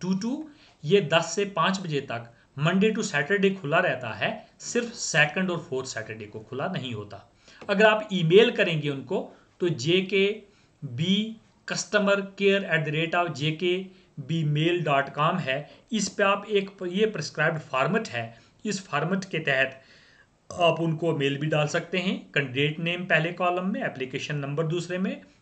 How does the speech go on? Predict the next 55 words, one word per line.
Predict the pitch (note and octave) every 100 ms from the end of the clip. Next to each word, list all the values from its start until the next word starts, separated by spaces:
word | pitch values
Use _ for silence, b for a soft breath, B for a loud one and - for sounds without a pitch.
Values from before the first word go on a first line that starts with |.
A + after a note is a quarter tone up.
| _
date | B2+ C#3 D#3+
of | F3+ F3
transaction | E3+ D3 C#3 - F#3 F#3+
क्या | F#3+
थी, | F#3 A3 A3+ B B
ट्रांजैक्शन | D#3 D#3 D#3+ D3+ E3+
नंबर | D#3 C3+ D3+
क्या | E3 G3 F#3+
था, | F#3+ A3 A3 B B -
कोर्स | F3+ F#3+ F#3+
किसके | G#3 F#3+ G3+
लिए | G3
अप्लाई | G3 F#3+ F#3+
किया | F#3+ F#3+
था, | F#3+
आपका | G3+ D#3 C#3+
ईमेल | C3 C#3+ F3
आईडी | F#3 F3+ G3
क्या | G3 F#3+
है, | E3+ G#3+ B B C#3+
मोबाइल | C#3 D3+ G3+
नंबर | G3+ F#3
क्या | D3+ C#3+
है, | B2+ C#3 - - E3+
और |
nature | D3+ D#3 F3+ A3
of | G#3
query | G3 F3
डालेंगे | D#3+ C#3+ C#3 D3 A3
कि | C#4+ A3+ - B B
मैंने | C#3+ E3
पेमेंट | F3+ F3+ E3 -
कर | D#3+ F3+
दी | F#3 F#3+
है, | G#3
डिडक्ट | F#3 D3 C#3+ -
हो | C3
गई | D3 F#3
है, | F#3+ A3+
बैंक | D#3 E3
भी | F3+ F#3+
कहता | D3+ C#3
है | A#2+
चली | A#2+ C3+ D#3
गई | E3+ D#3+
है, | F#3+ - B B
लेकिन | D3 D3+
पोर्टल | D3+ C#3+ D3+
कह | D3+ B2+
रहा | A#2 A2+
है | B2+
कि | C3+ C3
वहाँ | A#2 A#2
पर | A#2
पेमेंट | A#2 A2+ D3 B3